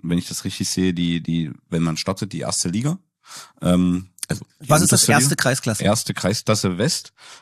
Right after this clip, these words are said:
Speaker 1: ähm, sind dort Tabellenführer aktuell mit vierzehn Spielen und einunddreißig Punkten.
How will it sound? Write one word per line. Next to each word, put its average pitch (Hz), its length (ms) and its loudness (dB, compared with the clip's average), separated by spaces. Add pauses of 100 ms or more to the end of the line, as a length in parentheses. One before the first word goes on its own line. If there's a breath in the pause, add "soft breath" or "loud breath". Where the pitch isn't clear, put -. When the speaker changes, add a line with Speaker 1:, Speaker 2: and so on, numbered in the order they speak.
(100)
Speaker 1:
ähm, 92 380 4
sind 101 260 4
dort 117 300 2 (140)
Tabellenführer 110 580 0
aktuell 143 340 -2
mit 117 160 0
vierzehn 95 380 0
Spielen 123 340 0
und 131 120 0
einunddreißig 107 500 -2
Punkten. 160 240 2